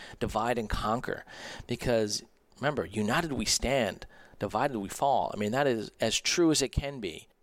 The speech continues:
We have to stay united for that very reason. Now, not everyone's going to be united 'cause there's followers, there's sheeple out there that just do not relinquish their ability to think for themselves, and they'll take what they get from the news organizations as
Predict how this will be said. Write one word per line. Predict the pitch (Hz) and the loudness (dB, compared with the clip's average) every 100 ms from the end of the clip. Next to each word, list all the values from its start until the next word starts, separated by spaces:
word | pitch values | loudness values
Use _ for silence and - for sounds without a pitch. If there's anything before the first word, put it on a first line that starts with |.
| - | -2
We | 127 | 0
have | 147 143 | 2 0
to | - | 0
stay | - 127 | 2 2
united | 117 113 123 131 95 | 2 2 0 0 0
for | - | 0
that | 95 95 | 0 0
very | 110 107 | 2 2
reason. | 107 147 - - - - - | 2 2 0 -6 -14 -20 -4
Now, | 120 117 113 110 | 2 4 4 4
not | 123 131 | 2 2
everyone's | 143 151 143 135 | 4 4 4 2
going | 143 135 | 2 2
to | 131 | 2
be | 131 | 2
united | 131 127 147 131 - | 2 4 4 2 0
'cause | 120 113 | -2 2
there's | 120 117 113 110 | 4 4 4 0
followers, | - 135 139 110 95 | 2 4 4 4 2
there's | 113 110 | 2 4
sheeple | - 160 170 123 107 | 4 2 2 2 2
out | 98 | 2
there | 117 110 | 2 2
that | 107 | 2
just | 127 120 - | 0 0 -2
do | 127 | 0
not | 123 123 104 107 - - - - - - | 0 2 2 2 -4 -14 -16 -14 -14 -4
relinquish | 113 113 131 135 127 - - | 0 2 0 2 2 2 2
their | 117 113 107 107 107 | 4 4 6 4 2
ability | 107 117 113 - 113 | 2 2 2 2 0
to | - | 0
think | - 123 123 | 0 -2 0
for | 113 | 0
themselves, | 110 - 120 107 107 104 | 2 4 4 4 4 0
and | 95 101 - - - - | 0 -2 -6 -10 -12 -2
they'll | 107 | 0
take | - 143 139 | 4 2 2
what | 139 | 2
they | 120 | 2
get | 123 131 | 2 0
from | - 110 | 0 -2
the | |
news | 117 139 147 | 0 2 4
organizations | 120 107 104 107 107 - 113 | 2 2 0 2 2 2 0
as | 90 104 110 | 2 2 2